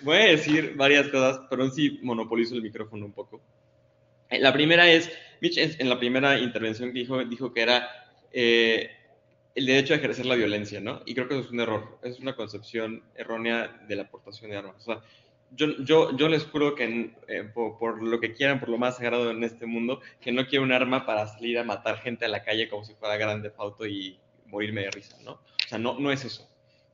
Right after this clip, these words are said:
Eh, eh, el, eh, yo, yo lo veo desde un punto de vista del el derecho a la legítima defensa pro-, proporcional, ¿no? Porque hoy en día cuando te asaltan o cuando ejercen violencia contra ti, como bien lo decía Rodrigo,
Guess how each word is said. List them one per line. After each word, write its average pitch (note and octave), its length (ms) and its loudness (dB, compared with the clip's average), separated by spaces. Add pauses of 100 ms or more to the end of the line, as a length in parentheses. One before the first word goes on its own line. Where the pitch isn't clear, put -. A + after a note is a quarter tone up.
(120)
Eh, - 180 -4
eh, - 140 -2
el, D3 360 0
eh, - 360 0
yo, D3+ 180 -6
yo D#3+ 160 -2
lo F#3+ 80 0
veo F#3+ 120 2
desde F3 120 -2
un E3+ 100 -4
punto E3 240 -4
de B2+ 60 0
vista C3 560 0
del A2+ 300 0
el A#2 120 -4
derecho B2+ 340 -2
a - 20 -4
la B2 80 0
legítima A#2 480 -6
defensa B2 600 -6 (520)
pro-, C3 160 -10
proporcional, A#2+ 680 0
¿no? A#2 140 -2
Porque B2 340 -2
hoy F3 180 0
en F3+ 100 -2
día D#3 200 2
cuando A#2 220 -2
te G#2+ 60 -6
asaltan C#3 540 -2
o A2+ 100 -6
cuando G#2 400 -6
ejercen A#2+ 300 -14
violencia A2 260 -10
contra G#2 260 -16
ti, B2 120 -12
como G#2+ 120 -10
bien A2 140 -10
lo A2+ 60 -4
decía G#2+ 200 -12
Rodrigo, A2+ 440 -2